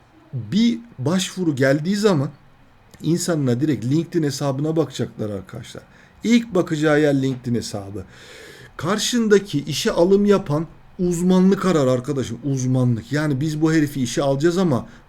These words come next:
verdiğimiz paranın karşılığında istediğimiz işi yapabilecek mi? Buna bakar. Başka sektörlerde başka olabilir ama oyun sektöründe arkadaşlar işler bu şekilde.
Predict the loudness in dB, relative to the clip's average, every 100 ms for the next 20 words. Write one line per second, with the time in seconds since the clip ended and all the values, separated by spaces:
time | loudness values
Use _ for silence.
0 | -2 0 0 2 0 0 -4 -2 0 0
1 | -2 -2 -2 0 2 2 2 0 -2 -8
2 | -12 -6 -4 -4 -2 0 2 2 0 -2
3 | 0 0 0 0 0 2 0 0 0 2
4 | 4 2 -2 -16 -20 -20 -20 -20 -20 -10
5 | -2 -2 0 -2 0 -2 2 2 4 2
6 | 2 2 0 0 -4 0 2 2 2 0
7 | -4 -8 -10 -4 -2 0 0 0 0 0
8 | -4 0 2 2 2 0 0 -2 -2 -4
9 | -6 -8 -10 _ -10 -6 0 0 2 0
10 | -2 -2 -4 -6